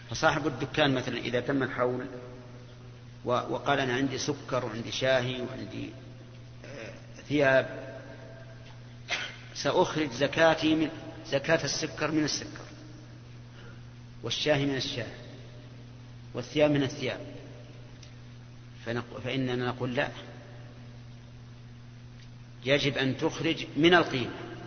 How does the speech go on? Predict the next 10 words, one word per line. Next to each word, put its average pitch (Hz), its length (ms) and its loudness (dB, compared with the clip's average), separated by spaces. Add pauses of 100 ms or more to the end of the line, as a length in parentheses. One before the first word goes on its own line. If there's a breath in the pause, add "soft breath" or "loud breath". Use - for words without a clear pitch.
قدر 147 380 2
قيمة 135 440 2
هذه 151 200 6
الأموال 127 360 0
التي 117 160 -4
عندك 156 300 -2 (1000)
وأخرج 139 480 2 (960)
ربع 135 240 2
عشر 123 520 0
قيمتها، 123 460 -4